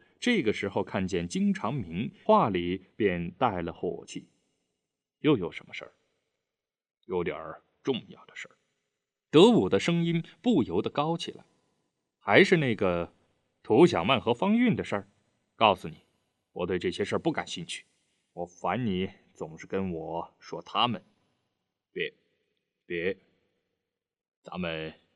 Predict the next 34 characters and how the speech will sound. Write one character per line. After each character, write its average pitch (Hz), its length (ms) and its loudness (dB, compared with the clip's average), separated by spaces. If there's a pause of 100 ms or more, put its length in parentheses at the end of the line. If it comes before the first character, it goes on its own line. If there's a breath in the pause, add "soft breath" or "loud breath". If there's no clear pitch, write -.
(100)
进 - 300 -8
屋 113 220 -6
说。” - 180 -8 (800)
经 233 160 6
长 113 160 2
明 127 160 -2
倒 107 360 -2
不 127 260 -8
急 113 380 -6
不 160 160 -2
火， - 600 -14 (200)
只 113 120 -2
是 120 360 0
含 117 320 0
笑 123 360 0
示 123 300 -2
意 98 100 0
德 90 220 -2
武 101 340 -4
去 - 140 -12
开 117 220 -8
门。 90 340 -8 (420 soft breath)
德 156 140 4
武 101 480 2 (140 soft breath)
满 180 320 4
脸 92 240 2
不 131 160 -10
高 170 240 -2
兴 170 400 0
地 - 180 -14 (240)
把 85 260 -2
门 85 360 -2
打 - 280 -16
开， - 220 -16